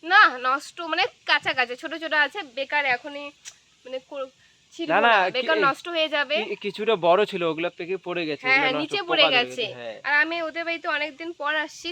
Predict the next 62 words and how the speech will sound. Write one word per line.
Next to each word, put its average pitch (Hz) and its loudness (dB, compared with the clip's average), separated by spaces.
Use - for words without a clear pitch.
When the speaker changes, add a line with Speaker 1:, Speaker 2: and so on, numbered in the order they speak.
Speaker 1:
তার 247 -2
জন্য 277 -10
আমি 285 -8
খেতে 254 -8
পাইনি। 254 -2
তো 294 -10
ফার্স্ট 285 0
এই 277 -8
গাছে 262 -6
ফল 233 -8
Speaker 2:
ওই 247 -2
যে 208 2
Speaker 1:
ধরেছে। 233 4
Speaker 2:
আরেকটা, 226 6
ওইটা 220 2
ছিঁড় 220 -12
তো, 226 -16
ওইটা 208 -10
ছিঁড়, 156 -16
এটা, 139 -14
এটা, 147 -14
এটা 143 -8
এখানে। 131 -10
Speaker 1:
না, 359 0
না, 320 0
না, 262 0
ওটা 247 -2
ছিঁড়বো 214 -8
না, 214 -2
ওটা 226 -6
ভালো 208 -4
না। 190 -12
তো - -4
Speaker 2:
তো - -2
Speaker 1:
এখন 185 8
Speaker 2:
guys, 330 2
Speaker 1:
আমরা 330 2
কোথায় 330 -6
যাবো? 339 -2
এখন 311 -8
বাড়িতে 240 -2
যাবো। 196 -6
Speaker 2:
এখন 151 -6
যাবো, 165 -2
বাড়িতে 151 0
যাবো, 180 -4
কারণ 165 -2
এখানে 170 -6
জঙ্গল 165 0
তো, 233 -2
ভয় 147 2
পাচ্ছে। 143 -4
Speaker 1:
একটু 240 -20
খেয়ে 190 -4
দেখ - -4
তো 160 2
Speaker 2:
পোকামাকড় 160 -2
Speaker 1:
কেমন। - 0
Speaker 2:
চলে 147 2
আসবে। 156 -10
না, 196 2
না, 220 6